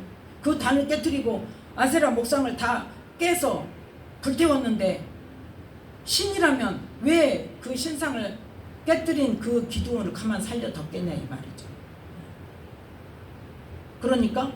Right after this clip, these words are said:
바알 신 아니야, 아세라 신 아니야.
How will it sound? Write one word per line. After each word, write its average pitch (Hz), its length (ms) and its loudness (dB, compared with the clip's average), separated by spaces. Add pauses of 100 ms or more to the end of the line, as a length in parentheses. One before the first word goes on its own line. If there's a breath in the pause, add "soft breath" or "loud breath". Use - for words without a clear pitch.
(600)
바알 208 420 -2 (100)
신 269 320 -2
아니야, 175 400 0 (440)
아세라 214 440 0
신 247 380 0
아니야. 190 420 -2